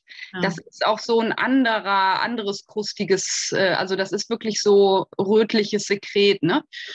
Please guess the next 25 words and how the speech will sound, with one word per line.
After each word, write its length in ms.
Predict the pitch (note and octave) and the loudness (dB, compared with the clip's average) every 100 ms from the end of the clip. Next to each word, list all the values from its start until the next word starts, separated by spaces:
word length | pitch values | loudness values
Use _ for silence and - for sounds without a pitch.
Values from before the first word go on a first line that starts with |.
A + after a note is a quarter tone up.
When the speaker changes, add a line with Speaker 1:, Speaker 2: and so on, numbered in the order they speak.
| - - - - | -10 -10 -12 -8
Speaker 2:
Und 240 | - A3+ G3+ | 0 2 4
da 140 | C4 | 2
Speaker 1:
Mhm. 20 | |
Speaker 2:
denke 180 | - - - | 0 -10 -16
ich 120 | - | -6
tatsächlich, 540 | A3+ - A#3+ B3 A#3 | -6 -4 -6 -2 -2
dass 240 | G#3 G#3 - | -2 -4 -4
die 220 | A3+ A3 | -2 -2
sich 240 | G3+ G#3 | -2 -4
da 520 | - G3 F#3+ F#3+ F#3 - - - | -2 2 2 2 0 -4 -12 -6
auch 240 | F#3 F#3+ - | -2 -2 -2
bis 140 | A3+ | -4
zu 120 | B3 | 0
den 160 | G#3 E3+ | 0 2
Ohren 380 | G#3 A3 A3+ A3 | 2 2 0 -2
vorgearbeitet 720 | A#3 B3 - A3+ A#3 A3+ G#3+ | -2 0 0 -2 -2 -6 -8
haben 200 | A#3+ A#3 | -4 -4
und 100 | G#3+ | -2
Ohren 260 | - A3+ A3+ | 0 0 2
sind 160 | B3+ | 0
ja 160 | B3 - | 0 -2
auch 160 | - - | 0 0
Entgiftung 640 | B3 B3+ - B3+ B3 B3+ | -2 -4 -6 0 2 2
und 180 | - A3 | 2 2
Ausleitungsstellen 1080 | A3 - A3+ A3+ A#3 - - A3 A#3 C4+ | 0 -2 -4 -4 -4 -4 -2 -2 0 -2